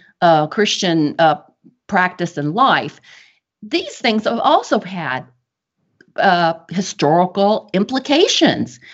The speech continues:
for all kinds of different things. We, that's a very complicated, uh, conversation, but I just want to bring it out that they, they do have social consequences. They don't, they don't just remain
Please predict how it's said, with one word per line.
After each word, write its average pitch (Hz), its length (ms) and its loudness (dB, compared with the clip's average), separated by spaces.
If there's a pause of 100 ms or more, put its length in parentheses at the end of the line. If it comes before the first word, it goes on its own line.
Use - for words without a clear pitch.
(240)
for 240 560 2
all 415 280 0
kinds 294 400 0
of 185 160 -4 (120)
different 202 320 -2
things. 180 240 0
We, 180 200 -6
that's 285 300 0
a 185 80 2
very 254 320 0
complicated, 196 720 -4
uh, 156 300 2
conversation, 202 720 0
but 170 220 -2 (300)
I 214 60 0
just 262 160 -4
want 311 160 2
to 277 60 2
bring 254 200 -2
it 214 80 0
out 208 280 0
that 180 140 -8
they, 202 180 0
they 214 200 0
do 262 240 0
have 202 160 0
social 196 340 -2
consequences. 185 680 -4
They 170 80 -2
don't, 254 320 -2
they 208 120 2
don't 269 220 0
just 254 200 -4
remain 190 680 -2